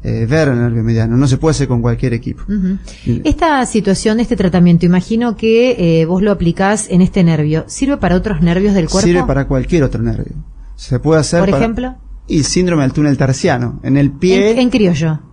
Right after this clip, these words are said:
Speaker 1: eh, el, en, sería en vez del carpiano, que es en la mano, el tarsiano es en el
Speaker 2: En el
Speaker 1: pie.
Speaker 2: pie. ¿Qué te
Speaker 1: Puede,
Speaker 2: agarra en el pie?
Speaker 1: en el pie puede oler hormigueos en los dedos de los pies.
Speaker 2: Ajá.
Speaker 1: Que ahí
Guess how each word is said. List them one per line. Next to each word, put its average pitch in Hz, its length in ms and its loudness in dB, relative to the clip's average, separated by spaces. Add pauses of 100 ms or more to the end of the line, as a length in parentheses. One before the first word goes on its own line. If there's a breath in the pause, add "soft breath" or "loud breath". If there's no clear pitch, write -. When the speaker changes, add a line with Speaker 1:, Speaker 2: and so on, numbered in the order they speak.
Speaker 1:
eh, 147 440 0 (280)
el, 139 460 0
en, 135 400 0
sería 175 280 2
en 156 60 0
vez 185 100 2
del 190 80 2
carpiano, 214 520 0
que 143 80 0
es 131 60 2
en 147 80 2
la 202 100 2
mano, 220 220 0
el 190 80 -2
tarsiano 170 500 0
es 143 280 -2
en 135 100 2
el 127 80 0
Speaker 2:
En 185 100 -2
el 190 60 4
Speaker 1:
pie. - 120 2
Speaker 2:
pie. 185 320 0
¿Qué - 120 -4
te - 20 0
Speaker 1:
Puede, 262 140 2
Speaker 2:
agarra 202 240 0
en 175 80 2
el 165 140 0
pie? 160 180 0
Speaker 1:
en 139 60 2
el 139 120 2
pie 170 160 2
puede 170 240 2
oler 160 400 0 (320)
hormigueos 170 920 2 (140)
en 151 180 2
los 135 140 4
dedos 143 200 4
de 127 40 2
los 123 120 0
pies. 127 280 0 (400)
Speaker 2:
Ajá. 165 400 -8 (480 soft breath)
Speaker 1:
Que 127 80 -2
ahí 147 100 4